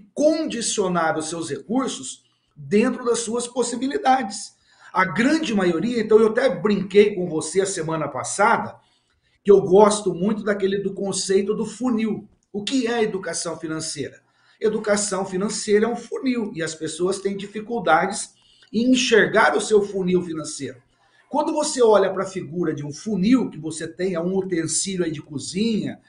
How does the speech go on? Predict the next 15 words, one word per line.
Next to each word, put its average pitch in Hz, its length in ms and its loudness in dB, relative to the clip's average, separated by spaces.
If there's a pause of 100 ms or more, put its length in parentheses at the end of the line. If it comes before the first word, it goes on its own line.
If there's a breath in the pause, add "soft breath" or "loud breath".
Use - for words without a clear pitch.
(140 soft breath)
utilizado 175 680 0
em 165 40 -8
mecânicas, 175 920 -2 (180)
pra 175 140 0
você 190 360 2
condensar 196 920 2
uma 156 180 -4
quantidade 170 760 -2
de 135 100 -4
líquido 135 560 -4 (180 soft breath)
num 196 240 2
orifício 185 600 4
pequeno, 208 540 -2
sem 220 420 0 (140)
perder 190 680 4